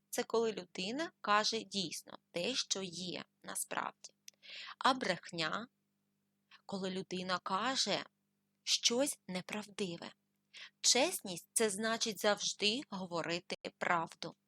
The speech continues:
Чесність і порядність — це слова, що завжди йдуть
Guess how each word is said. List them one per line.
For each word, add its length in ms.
Чесність 680
і 40
порядність — 880
це 180
слова, 640
що 320
завжди 840
йдуть 640